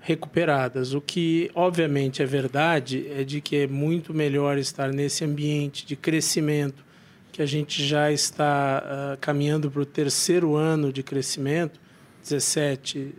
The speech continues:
dois mil, dois mil e dezessete, dois mil e dezoito, e provavelmente em dois mil e dezenove a gente possa apresentar crescimento, do que aquele cenário, eh, de queda continuada de dois mil e quatorze, dois mil e quinze e dois mil e dezesseis.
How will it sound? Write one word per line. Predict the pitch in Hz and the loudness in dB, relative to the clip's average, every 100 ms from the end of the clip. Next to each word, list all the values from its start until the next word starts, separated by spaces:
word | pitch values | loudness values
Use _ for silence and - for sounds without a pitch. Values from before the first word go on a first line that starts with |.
| - | -14
dois | 147 143 139 | -4 -2 -2
mil, | 143 151 156 | -2 -2 -4
dois | 139 139 | -4 -2
mil | 147 | 0
e | 147 | 0
dezessete, | 147 139 151 139 - | 0 0 0 -2 -2
dois | 135 135 | -2 0
mil | 147 | 0
e | 143 | -2
dezoito, | 135 139 139 131 - - - - | -2 0 0 -4 -10 -20 -12 -6
e | |
provavelmente | 180 165 147 147 139 139 135 135 - | -2 0 4 4 4 2 2 0 0
em | 135 | 0
dois | 139 131 | 0 0
mil | 143 | -2
e | |
dezenove | 135 139 135 143 139 | -2 -2 0 0 0
a | |
gente | 135 135 - 135 - | -2 -2 -6 -8 -2
possa | 151 151 160 | 0 2 0
apresentar | 143 139 135 131 131 | -2 -2 -2 -4 -4
crescimento, | 147 139 - 160 175 208 - - - - - | -4 -4 -2 0 0 -2 -8 -20 -20 -20 -8
do | 165 180 | -4 0
que | |
aquele | 202 196 185 | 0 2 2
cenário, | 196 - 196 147 147 156 180 - - - - | 2 2 2 2 2 2 0 -4 -20 -20 -10
eh, | - 139 139 | -2 0 0
de | 143 160 | 0 -6
queda | - 160 156 156 | -2 0 2 0
continuada | 147 160 - 175 143 139 151 156 | 0 -2 -2 -2 0 2 0 -2
de | 160 | -2
dois | 160 156 143 | 0 0 2
mil | 151 165 | 0 0
e | 151 | 0
quatorze, | - 143 - 156 156 156 156 | 0 -2 0 2 2 2 0
dois | 160 151 143 | 0 0 0
mil | 147 151 | 0 -2
e | |
quinze | - - 147 151 151 151 | -4 -2 0 0 0 0
e | 160 | -2
dois | 156 160 151 | 0 0 2
mil | 160 | 0
e | |
dezesseis. | 156 202 - 139 120 - | 2 0 2 2 2 -2